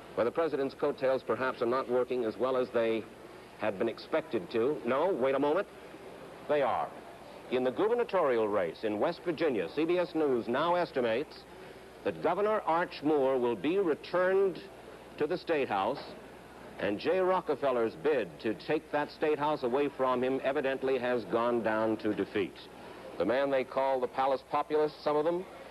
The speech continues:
he was called a carpetbagger by some other of his detractors. It was suggested that after, uh, only four years as, uh, Secretary of State there, and two years prior to that in the House, uh, in the Assembly in West Virginia, perhaps the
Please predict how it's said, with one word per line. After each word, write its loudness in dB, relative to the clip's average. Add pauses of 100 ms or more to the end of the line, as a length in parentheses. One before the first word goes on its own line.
(180)
he -2
was 2
called 0
a -2
carpetbagger 0
by 2
some 0
other 2
of 2
his 0
detractors. 0 (760)
It 0
was 0
suggested -2
that 2
after, 2
uh, 4
only 2
four 2
years 4 (960)
as, 2 (160)
uh, 4
Secretary 0
of 2
State 0
there, 2
and -2
two 2
years 2
prior 2
to 2
that 0
in 2
the 4
House, -4
uh, 4
in 2
the 2
Assembly 2
in 2
West 2
Virginia, 0
perhaps -2
the 0